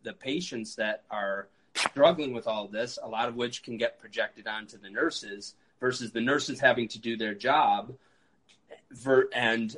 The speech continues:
and also provide compassion for them so that th-, they are taken care of, happy with their care, more compliant in treatment so they get better outcomes,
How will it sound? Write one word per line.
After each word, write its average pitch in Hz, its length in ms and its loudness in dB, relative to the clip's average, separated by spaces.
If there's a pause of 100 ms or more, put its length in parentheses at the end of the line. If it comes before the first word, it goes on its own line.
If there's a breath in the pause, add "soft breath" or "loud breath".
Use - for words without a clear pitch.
(120)
and 127 160 2
also 135 380 6
provide 117 540 0
compassion 113 640 -4
for 107 160 -14
them 123 400 0
so 110 280 -12
that 101 280 -8 (340)
th-, 107 120 -16 (280)
they 113 260 -2
are 101 480 -4 (100)
taken 120 320 -2
care 117 280 6
of, 117 200 8
happy 113 400 2
with 117 160 -8
their 117 160 0
care, 113 520 0 (200)
more 110 300 -6
compliant 110 680 -8
in 110 100 -6
treatment 117 460 -8
so - 100 -8
they 107 120 -6
get 110 180 0
better 110 220 2
outcomes, 104 760 -2